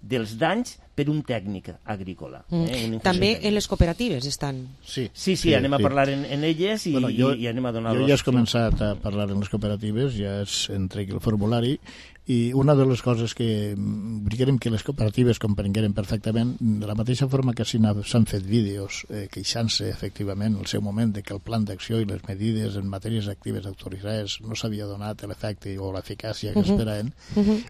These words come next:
Speaker 3: eh, eh, ni sí que n'hi ha una cosa que és important, és dir, eh, creiem que ells, eh, deuen de fer una valoració, efectivament, tècnica en funció de lo que ells han comprovat en els tractaments en el camp,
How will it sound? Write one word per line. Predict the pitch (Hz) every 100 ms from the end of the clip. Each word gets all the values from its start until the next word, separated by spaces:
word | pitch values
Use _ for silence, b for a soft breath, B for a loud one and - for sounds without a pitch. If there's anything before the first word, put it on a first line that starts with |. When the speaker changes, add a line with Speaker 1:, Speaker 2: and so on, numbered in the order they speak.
| -
Speaker 3:
eh, | 117 117 -
eh, | 120 117 113
ni | 127 135
sí | - 160
que | 160
n'hi | 151
ha |
una | 127 117
cosa | 113 113 110
que | 110
és | 110
important, | 98 98 101 113 104 101
és | 104
dir, | 104 110 98 B B B B -
eh, | 110 107 107 104 101 101 -
creiem | 123 117 143 151
que | - 117 113
ells, | 123 113 -
eh, | 113 107 104
deuen | 113 120 113
de | 104 104
fer | - 120 117
una | - 139 131
valoració, | 110 104 98 98 - 123 104 95 - - -
efectivament, | - 107 - - 120 98 101 -
tècnica | - 147 120 104 - 98 -
en | - 185
funció | - 131 110 - 120 117 110 - -
de | 110
lo | 101 101
que | - 151
ells | 135 127
han | 120
comprovat | 110 135 117 107 101 104 101 -
en | 107 98
els | 98 95 95 -
tractaments | - 123 98 101 98 92
en | 98
el | 147 123
camp, | 107 131